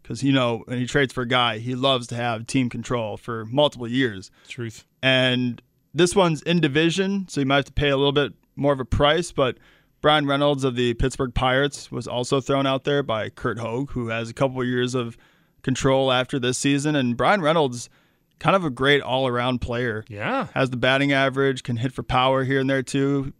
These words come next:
Speaker 1: similar to what Adam Frazier did for him last year. To me, that would be a great upgrade for the Brewers. He can play center field as well.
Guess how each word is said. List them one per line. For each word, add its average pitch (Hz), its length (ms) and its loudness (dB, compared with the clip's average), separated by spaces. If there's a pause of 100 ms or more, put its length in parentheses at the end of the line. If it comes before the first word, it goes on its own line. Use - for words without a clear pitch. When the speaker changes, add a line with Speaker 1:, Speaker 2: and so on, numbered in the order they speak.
Speaker 1:
similar 175 300 2
to 147 60 4
what 131 140 0
Adam 120 280 -4
Frazier 123 340 -6
did 113 180 -8
for 123 100 -8
him 107 100 -8
last 113 340 -6
year. 107 180 -8 (380)
To - 100 0
me, 180 340 4
that 143 140 2
would 160 120 2
be 139 120 0
a 120 40 -4
great 127 300 0
upgrade 117 360 -4
for - 120 -14
the 117 60 -10
Brewers. 113 340 -10
He 123 60 -16
can 123 100 -8
play 127 160 2
center 139 260 2
field 135 340 0
as 123 140 -4
well. 123 420 0